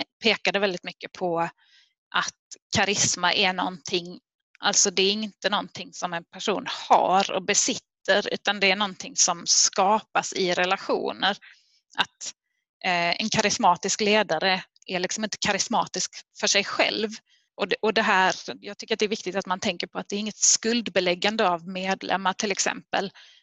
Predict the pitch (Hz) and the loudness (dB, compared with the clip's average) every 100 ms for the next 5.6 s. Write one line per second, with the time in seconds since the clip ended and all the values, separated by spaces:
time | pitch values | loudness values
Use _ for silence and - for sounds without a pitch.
0 | _ - 185 208 196 175 - 226 180 - | _ -2 0 2 0 -2 -2 -2 -2 -2
1 | 185 190 185 175 170 175 - - - 185 | -4 -4 -4 -8 -12 -18 -10 -4 -2 -2
2 | 170 - - - 208 180 170 - 208 - | -4 -4 -4 0 0 -2 -6 -4 -2 -2
3 | 180 180 170 175 165 - 190 - 190 - | -2 -2 -2 -2 -6 -10 -16 -6 -6 -6
4 | - 202 196 185 208 190 - 180 196 175 | -20 -18 -16 -6 -6 -4 -8 -6 -6 -2
5 | 175 - - 180 175 170 | -4 -4 -6 -4 -4 -6